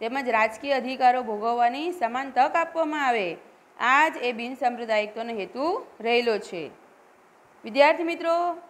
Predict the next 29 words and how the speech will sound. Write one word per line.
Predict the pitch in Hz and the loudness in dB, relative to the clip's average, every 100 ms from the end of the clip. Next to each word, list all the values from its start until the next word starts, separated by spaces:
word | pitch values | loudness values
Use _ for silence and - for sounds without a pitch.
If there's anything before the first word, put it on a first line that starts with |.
| - _ _ _ _ _ _ _ _ | -20 _ _ _ _ _ _ _ _
આમુખના | 220 247 311 320 330 | -4 -2 0 -2 -2
આધારસ્તંભો | 320 262 294 302 320 311 302 302 311 | 0 4 2 2 -2 -2 2 4 2
ત્રણ | 311 247 277 302 | -2 -2 -2 -2
હતા, | 285 285 285 294 - | 4 4 4 0 -6
એની | 240 294 | -6 0
વાત | 311 294 | 0 0
કર્યા | 294 269 277 | -2 0 0
પછી | 277 277 294 | -2 -2 2
આપણે | 262 269 | 2 2
જોઈશું | 269 262 262 294 330 - | 0 -2 -2 -4 -4 -2
આપણા | 202 254 302 | -2 2 2
બંધારણના | 294 285 269 269 269 | 2 2 2 2 -2
મૂળભૂત | 247 233 214 294 - - _ - | -6 -6 -6 -8 -8 -20 _ 0
લક્ષણો. | 285 311 - 285 196 165 - - _ _ | 2 2 0 2 2 -2 -8 -20 _ _
લક્ષણો | 233 262 - 349 339 349 | 4 6 6 2 2 2
એને | 330 339 | 0 -2
કહેવાય | 330 311 320 | 2 2 2
કે | 320 330 | 0 -8
કેવું | - 262 294 320 | 0 2 2 0
છે, | 233 254 240 165 - - - - | -2 0 0 0 -8 -20 -20 -2
આપણું | 240 330 349 | 0 2 2
બંધારણ | 294 302 302 330 | 2 4 2 2
કેવું | 320 262 247 285 320 | -4 -2 0 0 -4
છે. | - 269 269 196 | -4 2 4 2
જો | 196 | 0
અગર | 277 262 262 | 0 0 0
એ | 247 | -2
સવાલ | 262 254 269 277 | 0 4 4 4
હોય | 330 262 | 2 2